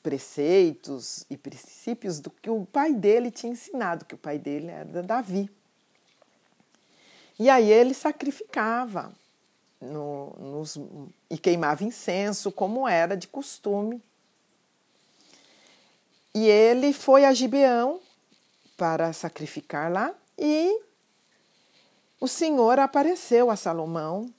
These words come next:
de noite em sonhos e disse para ele: "Pede-me o que queres que eu te dê." E Salomão ficou assim,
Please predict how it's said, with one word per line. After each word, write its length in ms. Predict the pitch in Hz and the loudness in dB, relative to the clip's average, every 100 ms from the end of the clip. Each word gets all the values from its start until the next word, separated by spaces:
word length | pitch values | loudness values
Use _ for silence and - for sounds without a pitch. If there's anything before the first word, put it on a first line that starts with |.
| _ | _
de 160 | 175 233 | -4 -2
noite 560 | 202 160 180 - - - | 2 4 4 0 -6 -6
em 160 | 285 | -6
sonhos 840 | 370 - 262 254 262 240 240 - - _ _ _ _ _ | -4 -6 -4 -4 -6 -10 -12 -16 -20 _ _ _ _ _
e 100 | 285 | -4
disse 800 | 240 214 226 233 - - - 294 _ _ _ _ _ _ _ _ _ _ _ _ _ _ | -2 -2 -4 -4 -10 -10 -10 -10 _ _ _ _ _ _ _ _ _ _ _ _ _ _
para 300 | - 214 247 | -2 0 2
ele: 380 | 226 156 151 156 - _ _ _ | 0 -2 -4 -10 -16 _ _ _
"Pede-me 540 | - 302 392 - 277 247 | 2 4 4 2 -2 -2
o 80 | 233 | -2
que 160 | - | -4
queres 600 | 262 240 202 202 220 - | -4 -2 -2 -2 -6 -12
que 140 | - 240 | -10 -6
eu 120 | 226 | -6
te 140 | - | -6
dê." 240 | 247 220 214 - _ _ _ _ _ _ _ _ _ _ _ _ | -4 -4 -6 -12 _ _ _ _ _ _ _ _ _ _ _ _
E 60 | - | -8
Salomão 840 | - 330 330 190 170 214 269 180 110 _ _ _ _ _ _ _ _ _ _ _ _ _ _ _ | -2 0 0 0 0 0 0 -2 -6 _ _ _ _ _ _ _ _ _ _ _ _ _ _ _
ficou 560 | - 269 - 226 233 269 | -10 -10 -4 6 8 8
assim, 800 | 170 - - 196 240 240 180 | 4 -2 -8 -6 -6 -6 -8